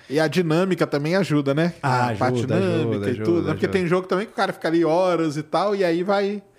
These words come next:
Speaker 2: É,
Speaker 1: cai
Speaker 2: sim.
Speaker 1: um pouco o inte-, hoje, né? Ainda mais no dia de hoje.
Speaker 2: Inclusive, você tava falando de um que eu acho maravilhoso, que é o
Speaker 1: Terraforming, né?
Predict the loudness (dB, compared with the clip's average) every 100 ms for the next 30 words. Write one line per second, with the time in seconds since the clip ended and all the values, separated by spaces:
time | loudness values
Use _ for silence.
0 | -4 0 2 2 2 2 2 0 0 2
1 | 2 0 0 0 0 0 2 2 2 2
2 | 0 0 0 0 0 0 2 0 -2 -4
3 | -2 0 -2 -2 -2 -2 0 -4 -4 -2
4 | 0 0 0 -2 -2 -6 -2 -2 -2 -2
5 | -2 0 0 -2 -2 -2 0 0 -2 0
6 | 2 2 0 0 -2